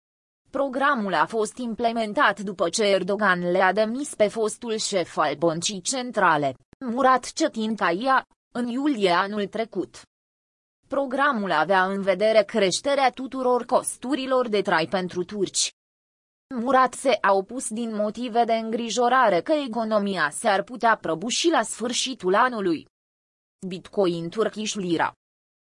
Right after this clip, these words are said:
Bitcoin a avut cea mai bună performanță față de tri, luând în considerare toate celelalte monede naționale de pe glob.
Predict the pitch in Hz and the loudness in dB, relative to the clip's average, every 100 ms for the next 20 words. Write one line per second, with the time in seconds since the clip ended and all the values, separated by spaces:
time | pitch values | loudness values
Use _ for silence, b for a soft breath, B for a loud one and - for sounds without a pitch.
0 | - 185 185 - 202 175 170 156 156 175 | -14 -12 -12 -2 2 2 0 0 0 -2
1 | 202 - - 311 359 311 220 196 254 233 | -8 -6 2 2 2 -2 -4 -6 -4 0
2 | 240 175 196 180 196 214 277 285 190 170 | 2 0 0 0 2 2 0 0 0 2
3 | 160 - 175 170 - 254 285 - - 285 | 0 0 0 0 -2 -8 -8 -10 -8 -6
4 | 226 - 208 185 185 - 214 - 165 202 | -6 -6 -4 -4 -4 -4 -6 -8 0 4
5 | 226 175 156 - 208 202 226 202 320 311 | 6 4 4 4 4 4 2 2 4 6
6 | 208 180 190 196 226 226 220 233 247 233 | 6 6 4 0 -2 -2 -2 2 2 2
7 | 220 214 - 240 233 190 165 165 170 214 | 2 0 -2 -2 2 2 4 2 2 2
8 | 185 175 170 | 0 4 2